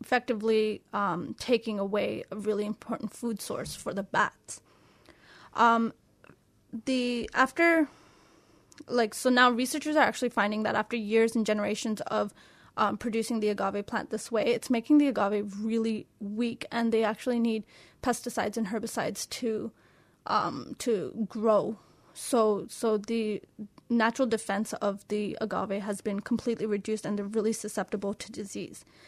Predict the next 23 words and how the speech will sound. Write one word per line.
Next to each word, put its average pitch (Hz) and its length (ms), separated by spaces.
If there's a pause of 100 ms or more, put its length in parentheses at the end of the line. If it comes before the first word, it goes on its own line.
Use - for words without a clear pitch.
(280)
And 247 140
now 233 160
this 233 220
is 247 100
a 240 40
major 220 280
problem 214 340
because 214 380 (280)
nearly 226 260
forty 226 340
percent 226 420
of 196 160
the, 202 460
um, - 380 (280)
blue 226 240
agave 208 460
plants 208 520 (160)
population 226 760
is 214 240
either 208 280
dying 208 400
or 208 100
diseased. - 560